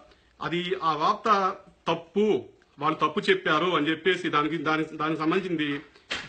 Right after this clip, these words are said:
చె-, చెప్తారు, ఇది నిజము, అది తప్పు అని చెప్పేసి. అయితే ఏమవుతుందంటే తప్పుని, అ-, అబద్ధాన్ని లక్ష మంది చూసినప్పుడు అది త-, అది అబద్ధం అని చెప్పిన వార్తని లక్ష మంది చూడరు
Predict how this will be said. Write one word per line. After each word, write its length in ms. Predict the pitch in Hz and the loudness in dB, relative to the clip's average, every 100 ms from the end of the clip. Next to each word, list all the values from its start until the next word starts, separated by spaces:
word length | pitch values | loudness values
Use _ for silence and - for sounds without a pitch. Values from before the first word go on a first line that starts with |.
| 196 | -4
చె-, 80 | 180 | -2
చెప్తారు, 300 | 175 - 180 | -2 2 0
ఇది 180 | 147 190 | 2 2
నిజము, 420 | 175 160 175 175 | 2 2 2 2
అది 120 | 139 131 | 0 -4
తప్పు 200 | 151 - | -4 0
అని 120 | 170 | 0
చెప్పేసి. 360 | 151 151 127 - | 0 -2 -6 -6
అయితే 300 | 165 196 196 | -4 2 4
ఏమవుతుందంటే 760 | 214 220 180 156 147 123 110 - _ _ _ _ _ - - _ _ 180 | 4 0 -2 -2 0 -2 -6 -14 _ _ _ _ _ -20 -20 _ _ -4
తప్పుని, 500 | 180 294 254 165 123 - | -2 0 2 2 -2 -8
అ-, 100 | - _ 147 | -10 _ -4
అబద్ధాన్ని 800 | 151 220 196 233 226 196 131 120 143 | 0 0 4 4 4 2 0 -2 -2
లక్ష 200 | 165 196 | 0 2
మంది 200 | 196 180 196 | 2 0 -4
చూసినప్పుడు 720 | 165 180 175 156 180 151 117 - _ _ _ _ _ _ _ 147 | -2 -2 0 2 2 2 -2 -12 _ _ _ _ _ _ _ -4
అది 160 | 156 | -2
త-, 220 | 180 - - 175 | -4 -8 -8 0
అది 140 | 170 | 4
అబద్ధం 360 | 156 208 202 233 | 4 4 4 4
అని 120 | 220 | 4
చెప్పిన 320 | 202 196 196 180 160 135 | 2 4 4 6 4 2
వార్తని 760 | 160 196 202 180 185 156 117 - - | 0 2 2 6 6 6 -2 -14 -6
లక్ష 200 | 165 - | -4 0
మంది 180 | 202 202 | 2 2
చూడరు 440 | - 170 175 143 | 2 0 0 0